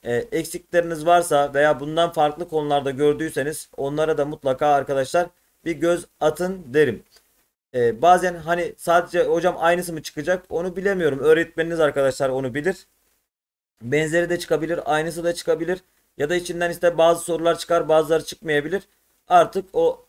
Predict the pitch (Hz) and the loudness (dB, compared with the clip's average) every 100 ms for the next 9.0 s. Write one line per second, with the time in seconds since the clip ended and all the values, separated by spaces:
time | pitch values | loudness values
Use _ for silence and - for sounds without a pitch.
0 | - - 143 151 160 139 151 151 160 156 | -18 -14 -10 -8 -4 2 2 2 -4 -4
1 | 160 147 135 - 160 156 151 123 139 170 | -2 -2 -2 0 4 4 2 -2 -8 -8
2 | 156 147 151 - 160 139 147 151 - 151 | 0 2 2 -2 -6 -2 0 0 0 0
3 | 151 - - - 139 139 151 135 123 123 | 0 -6 -20 -10 -8 0 0 2 0 -2
4 | 143 147 147 135 117 123 139 135 147 - | -2 0 2 2 0 -2 -2 0 0 -2
5 | - 117 135 123 156 147 127 127 127 127 | -10 -8 -4 -2 2 0 0 -6 -4 -6
6 | - 120 113 110 - 139 131 120 117 - | -8 -4 -2 -2 -2 -4 -2 -4 -4 -8
7 | 175 143 160 160 143 127 127 123 123 156 | -6 -4 -2 -2 -4 -4 -2 0 2 0
8 | 180 _ _ _ - 190 180 156 180 190 | -4 _ _ _ -8 -4 -2 0 0 -2